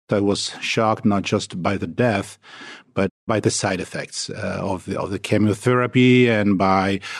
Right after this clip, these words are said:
all these stuff that is linked to, to, to the illness itself and to the therapy.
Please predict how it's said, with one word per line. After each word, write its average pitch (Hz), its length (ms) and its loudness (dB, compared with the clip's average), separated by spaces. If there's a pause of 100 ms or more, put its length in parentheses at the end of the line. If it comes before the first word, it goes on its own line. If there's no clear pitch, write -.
(200)
all 123 180 2
these 113 200 4
stuff - 480 0
that 104 420 -2
is 110 260 -2
linked 104 300 2
to, 95 300 -2
to, 101 220 0 (100)
to - 100 -8
the 101 180 4
illness 101 340 2
itself 107 540 2
and 101 320 -2 (280)
to - 100 -8
the 95 80 -2
therapy. 110 560 0